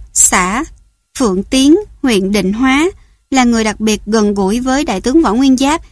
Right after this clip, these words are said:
khi tham gia bảo vệ cơ quan của Trung ương Đảng ở Phú Đình giai đoạn một nghìn chín trăm bốn mươi bảy, một nghìn chín trăm năm mươi tư. Đặc biệt, năm một nghìn chín trăm năm mươi tư, tại mặt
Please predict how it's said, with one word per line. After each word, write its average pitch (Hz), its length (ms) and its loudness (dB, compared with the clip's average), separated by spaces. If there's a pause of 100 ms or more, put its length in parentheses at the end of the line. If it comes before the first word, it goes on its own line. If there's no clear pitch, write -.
(240)
khi 285 100 0
tham 262 200 0
gia 247 220 0
bảo 220 180 -2
vệ 254 180 -2
cơ 247 140 -4
quan 240 320 0
của 220 160 -6
Trung 247 220 -2
ương 247 200 -2
Đảng 214 360 -4
ở 202 200 -2
Phú 285 220 -6
Đình 233 260 0 (360)
giai 285 120 0
đoạn 220 220 0
một 208 120 -4
nghìn 202 200 -2
chín 262 160 0
trăm 269 180 0
bốn 269 140 2
mươi 320 80 4
bảy, 196 260 -4
một 233 180 -2
nghìn 208 180 -2
chín 247 160 -2
trăm 269 200 -2
năm 247 140 -2
mươi 247 140 -2
tư. 254 200 -2 (720)
Đặc 208 160 -2
biệt, 220 340 0
năm 247 120 2
một 226 100 -2
nghìn 208 180 0
chín 269 180 0
trăm 269 180 0
năm 262 160 2
mươi 254 140 0
tư, 269 240 0 (400)
tại 202 240 -2
mặt 220 160 -2